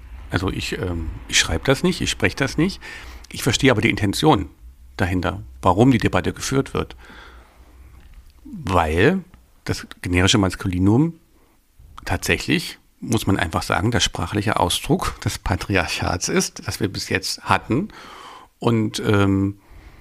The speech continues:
dass man, dass der Zustand, wie er jetzt ist, für viele Frauen nicht befriedigend ist. Viele, ich würde nicht sagen, um die Mehrheit und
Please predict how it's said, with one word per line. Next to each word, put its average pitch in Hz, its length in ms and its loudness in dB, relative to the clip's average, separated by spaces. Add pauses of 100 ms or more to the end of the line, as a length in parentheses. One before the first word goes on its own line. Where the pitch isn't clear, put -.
(920)
dass 101 220 4
man, 107 340 2 (320)
dass 117 140 2
der - 160 4
Zustand, 110 420 2
wie 101 60 0
er 90 100 2
jetzt 85 320 -2
ist, 180 240 0
für - 160 -4
viele 98 260 -4
Frauen 110 640 0 (140)
nicht - 120 -8
befriedigend 139 520 4
ist. - 300 -10 (520)
Viele, 101 440 2
ich - 200 -8
würde 101 120 -2
nicht 92 60 -2
sagen, 98 160 0
um 104 100 0
die 101 180 4
Mehrheit 156 420 4 (400)
und 117 300 2